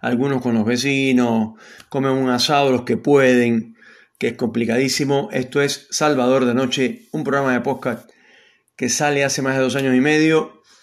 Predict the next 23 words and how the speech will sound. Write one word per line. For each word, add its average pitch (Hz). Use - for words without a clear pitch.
y 139
la 131
idea 147
es 147
conversar 131
un 123
rato, 131
eh, 117
con 131
ustedes, 131
con 113
la 110
gente, 131
eh, 123
y 196
sugerirle 190
alguna 170
que 175
otra 175
serie. 165
En 160
este 175
caso 175